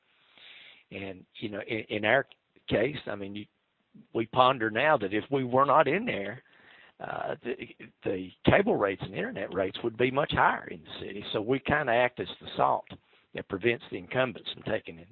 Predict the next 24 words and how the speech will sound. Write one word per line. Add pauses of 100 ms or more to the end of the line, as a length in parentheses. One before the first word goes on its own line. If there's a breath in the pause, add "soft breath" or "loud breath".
(140)
an (400)
advantage
of
us. (220)
'Cause,
uh, (160)
to
my
knowledge,
incumbents
have
not
raised
cable
T
V
prices (460 loud breath)
since
we
entered
the
business. (920)
And,
uh,